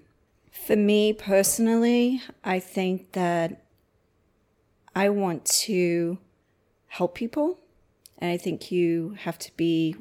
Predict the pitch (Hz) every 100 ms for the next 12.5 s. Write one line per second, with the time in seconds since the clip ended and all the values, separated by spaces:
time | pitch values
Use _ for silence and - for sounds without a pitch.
0 | - 156 160 - 190 196 214 214 233 240
1 | 247 - _ - - _ - 175 165 -
2 | - 190 180 175 - - - - - _
3 | _ _ _ _ _ _ - 202 214 -
4 | 180 - - - 185 208 233 - 202 -
5 | - _ _ _ - 202 190 185 - _
6 | 196 196 - - 180 170 - 175 165 160
7 | 165 165 175 160 - - _ _ _ _
8 | _ _ - 170 170 165 165 165 190 _
9 | _ _ _ _ _ - - _ _ _
10 | _ _ _ 196 196 - 196 175 - -
11 | - _ _ - 180 180 175 - 170 170
12 | - 214 214 226 262